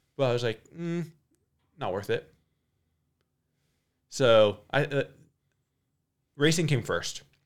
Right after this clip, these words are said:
And then as I was going through school, I was kind of, like, learning stuff. I'm like, "All the, all the stuff we're learning in marketing is, like, outdated by, like, five, ten years already." Like, so, like, the f-, like, finance stuff, like, that's important. The,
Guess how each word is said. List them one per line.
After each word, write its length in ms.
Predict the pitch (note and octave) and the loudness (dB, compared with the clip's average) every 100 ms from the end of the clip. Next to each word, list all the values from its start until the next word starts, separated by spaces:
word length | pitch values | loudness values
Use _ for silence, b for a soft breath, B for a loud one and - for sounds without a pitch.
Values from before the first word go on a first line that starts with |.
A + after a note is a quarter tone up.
| _ _ _ _ _ - | _ _ _ _ _ -6
And 200 | C#3 C#3+ | -2 2
then 500 | C#3+ C#3 C3+ C3+ B2+ - b b - | 4 4 4 2 -2 -6 b b -2
as 160 | C#3 D#3 | 2 4
I 60 | |
was 100 | D#3 | 4
going 220 | C3 C#3 C3 | 4 0 -2
through 160 | C3 | -4
school, 340 | - - C3+ A#2+ | -6 -4 2 4
I 40 | |
was 100 | A2 | 4
kind 140 | C3+ | 0
of, 60 | A#2+ | 0
like, 260 | A2 G#2 - _ A2+ | -2 -2 -10 _ -8
learning 280 | A#2+ B2 | -6 -6
stuff. 320 | A2+ - G2 A2 | -6 -4 -4 -6
I'm 100 | A2 | -6
like, 220 | G#2+ - _ - | -8 -8 _ -14
"All 160 | A2+ F3 | -8 -6
the, 160 | G#3+ - | -8 -8
all 100 | C#3+ | -6
the 120 | F#3+ | -4
stuff 280 | - D#3+ D#3+ | -4 -6 -4
we're 180 | D3+ A#2+ | -4 -2
learning 260 | A2 B2 | -2 -4
in 120 | G#2+ G2 | -6 -4
marketing 360 | F#2+ - G2 | -6 -6 -12
is, 100 | F2+ | -10
like, 220 | F2+ E2 - | -10 -12 -10
outdated 440 | A#2 G#2+ G2+ G2 | -8 -6 -6 -8
by, 140 | F#2 F2 | -8 -8
like, 220 | F2+ - | -8 -10
five, 200 | F#2 F#2+ | -14 -12
ten 160 | - G2 | -14 -14
years 260 | F#2 - | -14 -12
already." 380 | - G1+ G1+ A#2 _ _ _ _ _ _ _ _ - | -12 -12 -14 -18 _ _ _ _ _ _ _ _ -6
Like, 260 | A2+ - - | -4 -6 -10
so, 180 | - C3+ | 0 2
like, 240 | A2+ - _ _ _ _ - | 2 -2 _ _ _ _ -12
the 60 | |
f-, 140 | A#2+ - - | -12 -14 -12
like, 180 | B2+ - | -10 -6
finance 440 | D#3 G3+ C3 - | -2 0 0 -2
stuff, 200 | G#2+ F#2 | -6 -4
like, 140 | G#2+ | -2
that's 180 | C3 D3 | 0 -2
important. 540 | A#2+ F#2 G2 F2 F2+ G#2 | -4 -6 -6 -6 -8 -4
The, 420 | G2+ G2+ G2 | 0 0 0